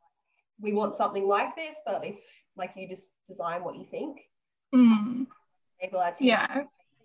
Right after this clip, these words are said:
Speaker 1: to the next level. Yeah.
Speaker 2: Well, yeah, I think it does definitely help if there's an element of that already in the storyboard,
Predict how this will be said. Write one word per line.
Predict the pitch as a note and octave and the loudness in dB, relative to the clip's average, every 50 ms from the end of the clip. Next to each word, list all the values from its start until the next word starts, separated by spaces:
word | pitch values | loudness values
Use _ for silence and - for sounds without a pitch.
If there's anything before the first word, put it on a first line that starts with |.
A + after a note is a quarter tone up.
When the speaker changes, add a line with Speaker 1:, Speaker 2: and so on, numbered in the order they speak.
| _ _ _ _ | _ _ _ _
Speaker 1:
to | - A#3 | -12 -10
the | A3+ | -10
next | A3+ - - - | -10 -10 -14 -14
level. | A#3 A3+ A#3+ C#4+ E4 E4+ - - _ _ _ _ _ _ _ _ _ _ _ _ _ _ _ _ _ | -14 -10 -8 -8 -8 -8 -12 -20 _ _ _ _ _ _ _ _ _ _ _ _ _ _ _ _ _
Yeah. | A3 - - - G#3 - - | -18 -16 -16 -16 -16 -4 -2
Speaker 2:
Well, | A#3+ | 2
yeah, | A#3 A#3 | 4 4
I | C4 | 2
think | - F4 F4 G4 | 2 -2 -4 -4
it | F#4 | 0
does | - E4 D#4+ D#4+ - | 2 2 2 2 2
definitely | E4+ D#4+ D#4+ E4 D4+ C#4 | 0 0 0 0 -2 0
help | A#3+ A#3 A3 G#3+ - | 4 4 2 2 2
if | A#3 A3+ | -4 -2
there's | - G#3 G3+ G3 G3 A3+ | 0 0 0 0 -2 -4
an | A3 - | -6 -4
element | - G3+ G3 G3+ G3+ G3+ A3+ A3+ | -4 -4 -4 -2 -4 -4 -4 -2
of | - G3+ G3+ G3 G#3+ - | -2 -2 -2 -2 -4 -2
that | - - - - _ _ - | -2 -2 -2 -2 _ _ 0
already | A3+ G#3+ G#3+ G#3+ G#3 G#3+ G#3+ | 2 2 2 2 0 -2 -2
in | G#3 G#3 | -2 -2
the | A3+ | -2
storyboard, | - - - - - - - - - - - - A#3 | -4 -4 -4 -4 -2 -4 -4 -6 -6 -4 -2 -2 -2